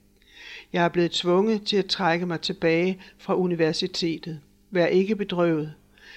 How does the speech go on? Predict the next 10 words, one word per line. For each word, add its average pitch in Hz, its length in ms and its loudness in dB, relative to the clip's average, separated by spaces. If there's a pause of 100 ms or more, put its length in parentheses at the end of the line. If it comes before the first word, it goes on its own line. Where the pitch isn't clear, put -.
(140)
Mange 180 400 2
har 208 100 0
opgivet 180 580 0
langt 175 480 -4
mere 160 420 -4 (220)
for - 100 -4
frelseren. 143 720 -6 (1700)
Specielt - 560 4
ønsker 202 380 0
jeg, 170 420 2